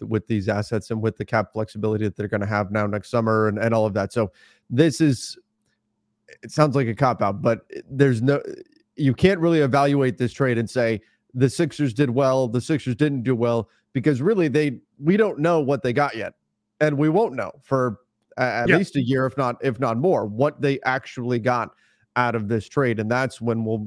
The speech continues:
Speaker 1: truly be able to say, "Hey, they, they handled this James Harden situation that's, uh, you know, very well, or they didn't." And, and that's, you know, uh, again,
Speaker 2: Yeah.
Speaker 1: wha-, the jury's gonna be out on that for a while.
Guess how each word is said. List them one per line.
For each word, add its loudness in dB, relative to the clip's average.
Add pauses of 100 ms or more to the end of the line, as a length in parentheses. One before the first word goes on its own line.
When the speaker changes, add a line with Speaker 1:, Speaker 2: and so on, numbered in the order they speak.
Speaker 1:
truly 0
be 0
able 0
to -2
say, 0 (300)
"Hey, 2
they, 0
they -2
handled 0
this -2 (100)
James 0
Harden -2
situation -6
that's, -4
uh, -10 (120)
you -8
know, -6
very 4
well, 2
or 2
they 2
didn't." -4
And, -4
and -4
that's, -8
you -10
know, -14 (440)
uh, -4
again, 0
Speaker 2:
Yeah. 0
Speaker 1:
wha-, 2
the 0
jury's 2
gonna -2
be 2
out 0
on -4
that -6
for -6
a -4
while. -10